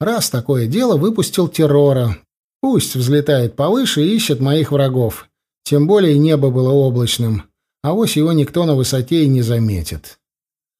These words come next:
К счастью, через две сотни метров трясина заканчивалась, переходя в редкий тропический лес. Впрочем, редким он был на берегу трясины,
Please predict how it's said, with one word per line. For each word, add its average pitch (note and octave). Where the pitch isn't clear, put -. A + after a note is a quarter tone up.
К -
счастью, B3
через D#3
две E3
сотни D3+
метров G#3+
трясина A3+
заканчивалась, D3
переходя C3+
в D#3+
редкий F#3
тропический B2
лес. A2+
Впрочем, A#2+
редким F3
он E3+
был F3
на D#3+
берегу E3
трясины, G3